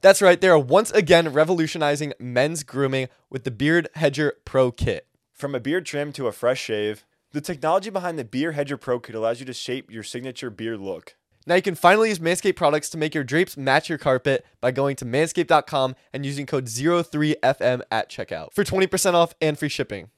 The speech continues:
Speaker 1: So say goodbye to your stubble trouble with Manscaped's Pro Beard Kit.
Speaker 2: It all starts with the Beard Hedger. This thing is a juggernaut of fixing faces.
Speaker 1: First off, this cordless trimmer has a rotary wheel that gives you twenty hair cutting lengths, all with one guard, so no more messy drawers full of extra add-ons.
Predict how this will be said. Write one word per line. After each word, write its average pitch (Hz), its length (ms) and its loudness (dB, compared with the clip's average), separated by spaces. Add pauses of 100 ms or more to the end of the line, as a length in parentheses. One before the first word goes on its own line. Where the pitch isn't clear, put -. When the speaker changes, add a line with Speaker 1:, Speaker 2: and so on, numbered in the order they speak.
(100)
Speaker 1:
So - 120 -6
say 202 220 6
goodbye 190 300 6
to 175 80 4
your 160 140 0
stubble 175 340 2
trouble 156 480 2
with 127 200 -4
Manscaped's 147 460 -2
Pro 151 360 2
Beard 123 360 -4
Kit. - 320 -8 (280)
Speaker 2:
It 131 100 -4
all 160 100 2
starts 151 280 -2
with 127 100 -12
the 117 60 -10
Beard 120 200 -6
Hedger. 110 320 -6
This 110 160 -10
thing 127 120 -12
is 113 100 -12
a 107 80 -10
juggernaut 107 560 -4
of 92 80 -10
fixing 98 300 -14
faces. - 580 -18 (300)
Speaker 1:
First 202 240 6
off, 165 140 8
this 147 120 -6
cordless 180 300 2
trimmer 147 240 2
has 147 100 2
a 131 60 2
rotary 151 400 6
wheel 127 220 6
that 120 180 0
gives 123 160 -6
you 120 80 -2
twenty 165 500 0 (140)
hair 151 300 4
cutting 147 300 2
lengths, 120 320 0 (100)
all 135 180 10
with 147 140 2
one 135 160 2
guard, 107 260 4 (180)
so - 160 -10
no 147 120 4
more 180 160 2
messy 156 260 2
drawers 123 380 2 (180)
full 160 400 4
of 131 160 -6
extra - 260 -4
add-ons. 80 540 -4